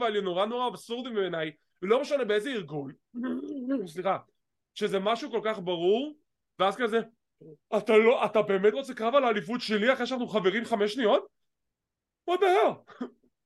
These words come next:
<clears throat> מפה לשם, הוא צריך לבחור, טיילר בייט או ג'ו גייסי בבטל גראונד, וסלי אומר, "I'll take you both on, triple threat, baby." ויכול קרב משולש לבטל גראונד.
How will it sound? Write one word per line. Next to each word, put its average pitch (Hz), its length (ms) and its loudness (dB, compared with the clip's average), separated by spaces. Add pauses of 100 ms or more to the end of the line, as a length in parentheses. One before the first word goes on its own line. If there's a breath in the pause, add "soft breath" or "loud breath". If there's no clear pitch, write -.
(300)
<clears throat> 262 440 -8
מפה 233 220 0
לשם, 254 440 -2 (800)
הוא 208 120 2
צריך 233 200 -2
לבחור, 220 640 0
טיילר 214 340 0
בייט 220 460 0
או 190 160 0
ג'ו 190 180 2
גייסי 180 300 -2
בבטל 202 400 2
גראונד, 202 460 4
וסלי 170 320 -4
אומר, 247 420 0 (800)
"I'll 302 80 0
take 262 220 0
you 277 140 -2
both 302 260 6
on, 196 420 2
triple 320 400 0
threat, 339 280 4
baby." 269 320 4 (460)
ויכול 196 300 0 (140)
קרב 220 160 0
משולש 208 460 2
לבטל 180 180 -2
גראונד. 131 380 -6